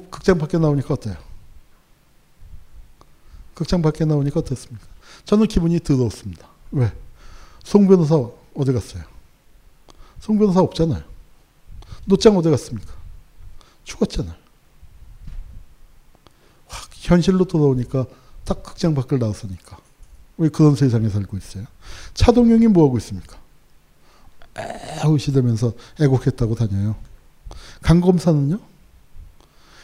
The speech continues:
영화에서는 이 대립구도가 단순해-, 단순해져야 스토리 끌고 나가기가 편하니까 차동영에다가 다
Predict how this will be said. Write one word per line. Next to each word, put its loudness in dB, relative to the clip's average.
영화에서는 4
이 2
대립구도가 4
단순해-, 4
단순해져야 4
스토리 2
끌고 2
나가기가 0
편하니까 -2
차동영에다가 4
다 -4